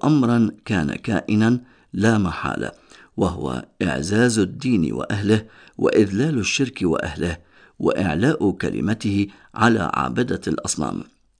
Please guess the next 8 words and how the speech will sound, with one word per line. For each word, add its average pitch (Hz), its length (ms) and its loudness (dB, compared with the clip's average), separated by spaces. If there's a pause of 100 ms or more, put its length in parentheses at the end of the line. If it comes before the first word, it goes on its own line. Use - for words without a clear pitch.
(880)
ليهلك 160 880 4
من 95 300 4
هلك 98 720 0
عن 87 220 2
بينة، 92 640 2 (320)
ويحيى 85 1080 0 (480)
من 85 400 2
حي 95 640 -2